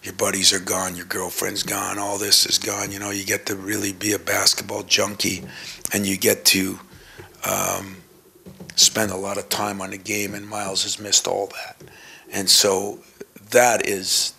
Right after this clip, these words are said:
the hardest thing for him. Um, some guys get hurt, so he missed. If you think about what he missed, we were going through some stats today. He played in arguably our six toughest games.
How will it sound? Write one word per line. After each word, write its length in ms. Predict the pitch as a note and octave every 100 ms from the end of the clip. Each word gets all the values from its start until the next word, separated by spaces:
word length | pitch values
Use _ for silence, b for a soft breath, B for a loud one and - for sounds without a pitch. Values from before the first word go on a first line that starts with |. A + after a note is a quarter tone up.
| _
the 120 | F#2
hardest 580 | F#2 G#2+ G2+ G2+ - -
thing 300 | F#2 F#2 F2 - b b -
for 240 | - G2+
him. 340 | F#2+ G2 F#2+ F#2 - -
Um, 400 | G2+ G2 F#2+ F#2+ B B B -
some 240 | - G2+
guys 220 | F#2+ F#2+ -
get 160 | F#2+
hurt, 280 | - G2+ G2+ - B -
so 180 | -
he 160 | F2+ G#2
missed. 540 | G2 G#2+ G2 - - - B B B B B B B _ -
If 160 | G2+
you 60 | A2+
think 240 | - C3+
about 200 | B2+ A#2
what 140 | G#2+ G2+
he 160 | G#2+
missed, 600 | G2+ G#2 F#2+ - - - - - _ _
we 100 | -
were 80 | G2
going 260 | G#2+ G#2+ G2
through 180 | G#2+
some 220 | G#2 - -
stats 540 | - G#2+ G#2+ A2 -
today. 500 | - G2 G#2+ G#2 G2 B B B B B B B B
He 160 | - A2
played 400 | - A#2+ A#2+ A2+
in 280 | G2+ F#2+ - B B B -
arguably 680 | A#2+ A2 G#2 G2 G2+ G2+ G2+
our 360 | G2+ G2+ - - b b b b b _
six 720 | - - - A#2+ - - -
toughest 520 | - A2+ G#2 G#2+ - -
games. 580 | G2 F#2+ F#2+ - -